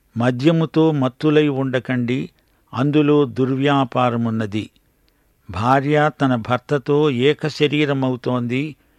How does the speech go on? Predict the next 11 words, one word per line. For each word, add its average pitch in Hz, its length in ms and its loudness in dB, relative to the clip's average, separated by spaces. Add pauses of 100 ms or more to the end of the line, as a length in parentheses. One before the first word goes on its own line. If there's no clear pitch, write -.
(580)
శిశువులో 160 720 0 (760)
తల్లి 151 280 0
పోలికలు 147 600 -2
కొన్ని, 143 640 -2 (520)
తండ్రి 151 300 2
పోలికలు 139 580 0
కొన్ని 135 460 0
ఉంటాయి. 110 640 -8 (720)
భార్యాభర్తలిరువురూ 143 1400 -2 (580)
తమ 135 160 0
శిశువులో 156 760 -2